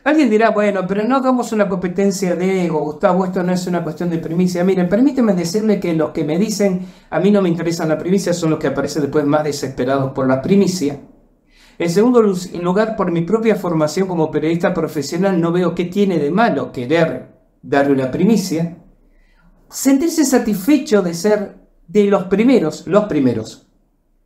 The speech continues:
los primeros con nuestro grupo, Proyecto Zona Uritorco,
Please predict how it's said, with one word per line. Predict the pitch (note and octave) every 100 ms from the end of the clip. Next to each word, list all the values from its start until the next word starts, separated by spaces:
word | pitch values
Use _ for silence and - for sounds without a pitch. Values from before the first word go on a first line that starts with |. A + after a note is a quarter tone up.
| _ _ _
los | G#2+
primeros | A#2 C3+ D#3+
con | B2
nuestro | A#2+ - B2
grupo, | D3+ D#3+ B2 A#2+
Proyecto | A2 A2 C3+ B2+ - A2+ A2
Zona | - - C3+ C3 B2+
Uritorco, | A#2+ A#2 C#3 G3+ F#3 E3+ - -